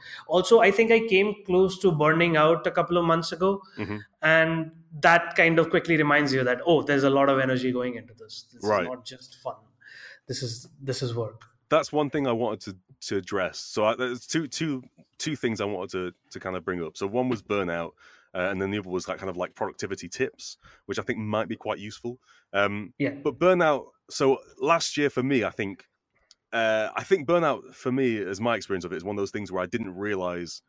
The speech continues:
Speaker 2: it was happening until, like, way later, until,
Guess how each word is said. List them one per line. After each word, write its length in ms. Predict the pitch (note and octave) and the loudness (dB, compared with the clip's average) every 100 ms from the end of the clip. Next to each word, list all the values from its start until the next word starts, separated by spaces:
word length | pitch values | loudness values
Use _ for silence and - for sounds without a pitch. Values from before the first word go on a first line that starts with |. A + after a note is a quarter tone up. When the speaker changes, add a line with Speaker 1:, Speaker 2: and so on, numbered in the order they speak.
| _ _ | _ _
Speaker 2:
it 80 | G2+ | -4
was 120 | F#2+ | -4
happening 580 | - G#2+ - F2+ E2+ E2+ - | -4 -6 -4 -6 -6 -10 -10
until, 300 | F#2+ G#2 F#2+ | -10 -4 -4
like, 240 | F2+ F2+ | -4 -8
way 260 | F#2+ G2 F#2+ | -4 -2 -2
later, 360 | F2 F2 - - _ _ _ | -4 -8 -12 -20 _ _ _
until, 500 | G2 F#2 G2+ G2 | -8 -2 0 0